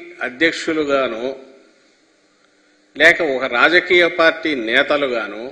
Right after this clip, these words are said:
ఒక రాష్ట్రం పట్ల బా-, వాళ్ళకి ఏదైనా బాధ్యత ఉందనుకుంటే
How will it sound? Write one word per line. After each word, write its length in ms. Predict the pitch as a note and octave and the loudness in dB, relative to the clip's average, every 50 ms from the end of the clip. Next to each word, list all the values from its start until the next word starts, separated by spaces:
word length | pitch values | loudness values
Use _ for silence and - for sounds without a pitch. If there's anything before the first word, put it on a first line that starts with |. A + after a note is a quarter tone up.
| - - _ _ _ _ _ _ _ _ _ _ _ _ _ _ _ _ _ _ - C3 | -16 -20 _ _ _ _ _ _ _ _ _ _ _ _ _ _ _ _ _ _ -10 -8
ఒక 100 | B2+ C3+ | -4 -4
రాష్ట్రం 500 | A#2+ B2 C3 D#3 E3+ - - F#3+ F#3+ F#3 | -2 0 2 2 0 0 0 -2 -2 0
పట్ల 320 | F#3 F#3 F3 - - D3+ | -2 -4 -4 -2 -2 -2
బా-, 440 | C#3 B2 G#2 B2 C3 C3 B2 A2+ - - | -2 -2 -4 -2 -2 -2 -2 -4 -4 -4
వాళ్ళకి 340 | C3+ C3+ C3+ C3 - A#2+ B2+ | -4 -2 -2 -2 -4 -2 -2
ఏదైనా 380 | C#3+ D#3+ F3 F3 E3+ E3+ E3 | 0 0 2 2 2 0 -2
బాధ్యత 580 | D3+ B2 - G#2 A#2 C3+ D3+ D3+ F3 E3 - D#3+ | -4 -4 -6 -4 -2 0 0 2 0 0 0 -2
ఉందనుకుంటే 1080 | D3 C3 B2+ C3 C#3 C#3+ C#3 B2+ A#2 G#2 - - G2 - - G2+ G#2+ B2 C#3 - - | -4 -4 -4 -2 -2 0 0 -2 -2 -6 -10 -14 -16 -12 -12 -10 -10 -10 -10 -12 -18